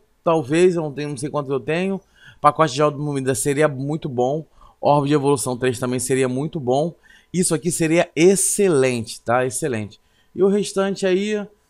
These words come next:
é consequência da vida. Então a gente precisa de bastante coisa, ó. Precisamos de uma, duas, três, quatro, cinco, seis, sete, tá?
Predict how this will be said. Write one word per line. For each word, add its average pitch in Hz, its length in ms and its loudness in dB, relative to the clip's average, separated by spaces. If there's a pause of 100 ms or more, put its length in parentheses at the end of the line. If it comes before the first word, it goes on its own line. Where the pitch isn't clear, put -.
(240)
é 170 580 4
consequência 147 640 -2
da 147 100 6
vida. 113 260 -2
Então 107 140 -4
a 135 40 -2
gente 139 120 -8
precisa 151 220 -6
de 151 80 -4
bastante 143 420 -4
coisa, 151 360 0
ó. 95 120 -4 (280)
Precisamos 123 320 -4
de 117 80 -4
uma, 175 260 -2
duas, 151 500 -4
três, 143 440 -4
quatro, 139 640 -4 (400)
cinco, 170 760 -8 (340)
seis, - 800 -6 (260)
sete, - 880 -4 (460)
tá? 113 260 0